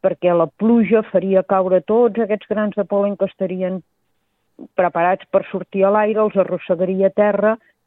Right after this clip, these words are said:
i quedarien com inutilitzats, diguéssim. Podria anar malament pels que són al·lèrgics a les espores de fongs, que llavors n'hi hauria més, no?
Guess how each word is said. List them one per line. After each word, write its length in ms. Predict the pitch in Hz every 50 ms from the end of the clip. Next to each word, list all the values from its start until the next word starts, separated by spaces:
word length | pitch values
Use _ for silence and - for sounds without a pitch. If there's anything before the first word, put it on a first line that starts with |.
| _ -
i 100 | 185 180
quedarien 540 | - 196 175 185 180 180 185 190 196 208 202
com 220 | - 202 190 180
inutilitzats, 880 | 180 175 175 175 165 - 170 160 156 151 135 131 135 190 170 151 - - -
diguéssim. 500 | 151 131 147 139 139 - - 147 139 135 - _ _ _ _ _ _ _ _ _ _ _ _ _ _
Podria 340 | 170 170 165 165 156 170 175 180
anar 160 | 180 180 180
malament 460 | 185 180 180 180 180 185 185 190 170
pels 160 | - 202 196 -
que 120 | - 190 180
són 220 | - 190 175 175 175
al·lèrgics 480 | 170 170 170 170 147 170 180 - -
a 80 | 214 196 180
les 140 | 185 160 - 165
espores 400 | - - - 170 160 156 165 160 -
de 80 | 175 160 _
fongs, 320 | - 185 185 196 196 - -
que 120 | - 175 170
llavors 300 | 165 156 156 170 165 -
n'hi 140 | - 180 170 160
hauria 280 | 156 147 156 160 156 151
més, 220 | 151 143 143 143 _ -
no? 140 | 151 180 247